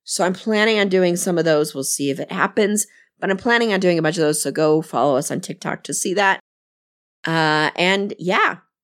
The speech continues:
And sorry, everyone. See, I'm back at that. I'm like, "Wait, what do I do next?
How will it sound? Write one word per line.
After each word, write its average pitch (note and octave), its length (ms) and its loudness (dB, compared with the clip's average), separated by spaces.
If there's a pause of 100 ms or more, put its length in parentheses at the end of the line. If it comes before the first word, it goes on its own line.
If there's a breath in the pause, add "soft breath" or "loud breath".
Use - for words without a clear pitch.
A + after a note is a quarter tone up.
(720)
And G3+ 960 2 (140)
sorry, G#3+ 440 2
everyone. F3 500 0
See, D#4 280 0
I'm G3 140 2
back G3+ 320 0
at G3+ 80 0
that. G#3 100 2
I'm G3+ 80 0
like, G#3 160 -2
"Wait, A#3+ 200 0
what A#3 100 -2
do F4 80 2
I F#4+ 100 4
do F#4 160 2
next? A4+ 340 -4